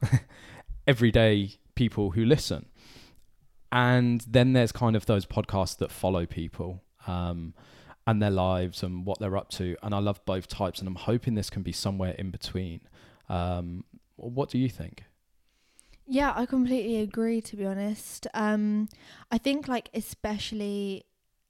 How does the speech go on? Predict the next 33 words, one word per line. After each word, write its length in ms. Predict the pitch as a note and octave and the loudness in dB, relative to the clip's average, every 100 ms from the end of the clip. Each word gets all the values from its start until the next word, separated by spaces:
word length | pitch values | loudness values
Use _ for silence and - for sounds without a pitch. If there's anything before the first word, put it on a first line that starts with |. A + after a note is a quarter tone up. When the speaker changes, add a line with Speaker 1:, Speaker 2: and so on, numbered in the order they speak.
| _ - | _ -4
Speaker 2:
as 500 | G#3+ G#3+ G3 - - _ _ _ _ - | -2 -2 -6 -12 -14 _ _ _ _ -6
a 60 | A#3 | -4
young 400 | G3+ G#3 G#3 G#3 | -2 -4 -4 -8
female 680 | - - G#3 G#3 G3 G3 G3+ | -10 -8 -4 -4 -4 -6 -8
as 120 | G3+ | -4
well, 320 | G3 F#3 F#3+ - | -4 -4 -8 -6
in 140 | G#3+ | -4
my 280 | G#3 G3 F#3+ | -2 -2 -4
early 180 | F#3 F3+ | -4 -6
twenties, 760 | - G3 G3+ G3 F#3 E3 F#3+ - - - _ | -4 -4 -4 -8 -10 -10 -14 -18 -20 -20 _
I 80 | G#3 | -2
think 260 | A#3+ A#3+ B3 | 0 0 0
there 160 | A#3 | 2
isn't 260 | G#3+ G3+ F#3+ | 0 -2 -2
much 460 | G3+ F#3+ - - - _ _ _ _ - | -2 -2 -6 -10 -10 _ _ _ _ -2
out 260 | G3+ A3 | -2 0
there 180 | G#3 G#3+ | -2 -2
at 140 | A3+ | -2
the 80 | A#3+ | -2
moment 640 | A3 A3 A3 A3+ C4 D#4+ - _ _ _ _ - | 0 0 2 2 0 -2 -8 _ _ _ _ -4
that 220 | G#3 G3 | -4 -2
is 640 | G#3 G3+ G3+ F#3+ - - - | -2 -2 -4 -6 -12 -16 -10
based 300 | - G#3 G3+ | -4 -2 -4
upon 520 | - G#3 G3+ G3 F#3+ - _ _ _ _ _ _ _ _ _ | -6 -6 -4 -6 -8 -14 _ _ _ _ _ _ _ _ _
kind 180 | - G#3+ | -2 0
of 80 | G3+ | 2
navigating 520 | G#3+ G#3 G#3 G3+ F#3+ | 0 0 -2 -4 -4
your 100 | G3 | -2
way 160 | G3 F#3+ | -2 -2
through 180 | - F#3+ | -4 -4
your 100 | F#3 | -4
early 240 | F#3+ G3 | -4 -4
twenties 920 | F#3 - G3 G3 - F#3+ F3 F3+ G3 | -4 -4 -4 -6 -8 -8 -6 -8 -10